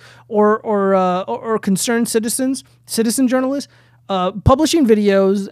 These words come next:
asking for donations, and because they, they might have, uh, you know, uploaded, you know, a video of their,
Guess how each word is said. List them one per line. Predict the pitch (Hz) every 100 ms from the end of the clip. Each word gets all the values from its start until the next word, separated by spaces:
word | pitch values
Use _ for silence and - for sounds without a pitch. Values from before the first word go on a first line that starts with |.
| -
asking | 208 254 262
for | 277
donations, | 254 240 196 190 196 196
and | 226
because | 202 - 214 190
they, | 220
they | 214 214
might | 208 226
have, | 220 190
uh, | 208 196 180 170 -
you | 214
know, | 190 220
uploaded, | 220 226 214 202 180 165 - -
you | 208
know, | 180 180
a | 190
video | 185 208 202 190
of | 170
their, | 185 175